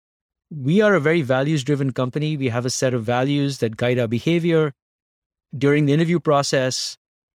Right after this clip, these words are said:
we test for values fit to make sure that the values that we hold dear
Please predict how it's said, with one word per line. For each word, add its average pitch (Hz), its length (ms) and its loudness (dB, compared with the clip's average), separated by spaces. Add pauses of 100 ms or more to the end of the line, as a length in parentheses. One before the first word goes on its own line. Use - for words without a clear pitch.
we 131 580 0 (300)
test 185 320 -2
for 135 140 -4
values 120 420 -2
fit - 420 -10 (100)
to 123 60 -6
make 123 200 0
sure 131 220 -2
that 117 200 -2
the 117 60 -4
values 123 320 -2
that 117 100 -2
we 143 160 -2
hold 131 300 2
dear 117 440 0